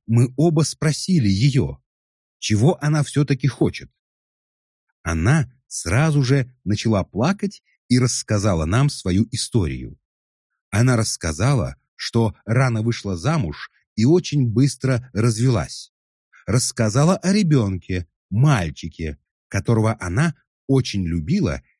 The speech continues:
и в то же время жестоко избивала, так, что ей пришлось самой же обратиться к властям. И единственным результатом этого обращения было то,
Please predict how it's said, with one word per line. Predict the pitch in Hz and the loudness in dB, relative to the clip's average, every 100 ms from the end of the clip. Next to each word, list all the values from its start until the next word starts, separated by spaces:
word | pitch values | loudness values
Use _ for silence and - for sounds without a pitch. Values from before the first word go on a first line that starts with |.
| _ | _
и | 123 | -4
в | - | 0
то | 139 | 0
же | 113 82 | 2 0
время | 73 123 160 101 - _ - | 0 0 2 0 -4 _ -8
жестоко | 87 107 - 135 131 151 | -2 -2 0 -2 0 -4
избивала, | - 120 113 151 156 139 76 62 - _ _ _ _ _ | -4 -6 0 2 2 2 -2 -8 -14 _ _ _ _ _
так, | - 175 - - _ - | 0 0 0 -10 _ -16
что | - 113 | -2 2
ей | 123 | 4
пришлось | 113 107 - 143 131 _ | 2 -2 -2 -2 -2 _
самой | - - 113 98 98 123 190 | -10 -4 -2 -2 -2 0 0
же | 135 90 - - | 0 -4 -8 -6
обратиться | 107 104 95 - 151 - | -4 -2 -2 0 -2 -2
к | - | -2
властям. | 107 139 - 165 117 73 65 _ _ _ _ _ _ _ | 0 0 0 0 0 -2 -10 _ _ _ _ _ _ _
И | - | 2
единственным | 143 147 131 156 120 - 90 87 87 | 4 4 4 2 2 -2 -4 -2 -2
результатом | 90 107 104 117 - 85 82 | 0 -2 0 -2 -2 -6 -6
этого | - 95 80 78 | -4 -4 -4 -6
обращения | - 82 76 - - 233 196 175 | -6 -6 -4 -4 -2 0 2 2
было | 113 110 95 | 2 0 0
то, | - 247 | 0 -2